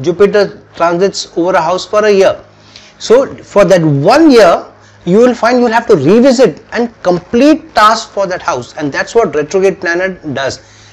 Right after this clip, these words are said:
It's a very karmic position. So if Jupiter, for example, is retrograde in the Lagna, in general, you will, you may face health issues, reputation issues, moving up in society, doing good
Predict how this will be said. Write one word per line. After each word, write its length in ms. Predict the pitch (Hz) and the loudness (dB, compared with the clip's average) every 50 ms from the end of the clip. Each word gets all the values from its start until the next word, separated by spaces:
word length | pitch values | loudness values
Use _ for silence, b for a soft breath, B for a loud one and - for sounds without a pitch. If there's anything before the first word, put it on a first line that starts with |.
| b - | b -6
It's 180 | - 190 180 196 | -4 -2 0 2
a 40 | 233 | 4
very 200 | 214 220 247 269 - | 4 4 4 2 0
karmic 500 | - - 226 226 240 233 247 247 233 - | -2 2 2 4 4 4 2 0 0 0
position. 480 | 202 180 156 160 151 - 147 120 113 B B B B B B - | -2 0 0 0 -2 -4 -6 -10 -10 B B B B B B -14
So 420 | - - 220 233 262 277 254 - - - _ - | -4 0 2 2 2 0 -2 -6 -12 -16 _ -2
if 160 | 190 185 156 | 0 0 2
Jupiter, 480 | 143 196 190 196 233 214 220 233 220 196 | 2 0 0 2 0 0 0 0 0 -2
for 180 | 202 - 202 | 0 0 0
example, 400 | 190 170 160 185 190 190 190 220 | 0 0 0 -2 -4 -4 -2 -2
is 180 | 208 185 - - | -2 -2 -2 -2
retrograde 640 | 135 147 147 - - 208 190 196 202 202 196 - - - - | -4 -6 -4 -4 -2 0 2 2 2 2 0 -4 -12 -8 -6
in 100 | 208 220 | -4 -2
the 80 | 226 | 0
Lagna, 520 | 214 185 165 170 175 175 175 147 113 - b b b b b b _ - | 2 2 4 2 2 2 0 0 -2 -6 b b b b b b _ 0
in 220 | 247 262 220 156 | 2 4 4 4
general, 460 | 139 180 196 214 240 262 285 302 277 - | 4 4 6 6 6 6 4 2 0 0
you 240 | 165 156 165 190 196 | 0 2 4 6 6
will, 300 | 202 202 202 180 170 151 | 6 6 4 4 2 0
you 80 | 180 | 0
may 140 | 185 202 202 | 2 0 0
face 360 | 202 - 202 208 214 208 - | 0 2 2 2 2 0 -4
health 280 | - - 180 190 180 - | -6 -4 -4 -4 -4 -6
issues, 380 | 185 156 - 202 196 196 175 165 | -8 -4 -2 0 0 0 0 -2
reputation 640 | 139 151 147 - 190 165 175 190 170 - 190 180 | -2 -4 -4 -4 -4 -4 -2 -2 -2 -2 -4 -4
issues, 420 | 165 156 - - 185 190 185 165 165 | -4 -6 -4 -2 0 0 0 -2 -6
moving 460 | 135 131 143 160 170 180 185 170 165 | -6 -4 -2 -2 -2 0 -2 -2 -2
up 160 | 165 165 - | -2 -4 -4
in 160 | 170 170 156 | -4 -4 -4
society, 640 | - - 160 143 - 170 165 165 160 175 170 165 B B B B B B B _ - 143 120 | -4 -6 -8 -6 -4 -4 -4 -2 -2 -2 -2 -2 B B B B B B B _ -8 -4 0
doing 360 | 127 156 175 180 185 170 160 | 2 4 4 4 4 2 2
good 440 | 156 170 - - 165 160 156 - | 4 4 4 4 2 0 -2 -8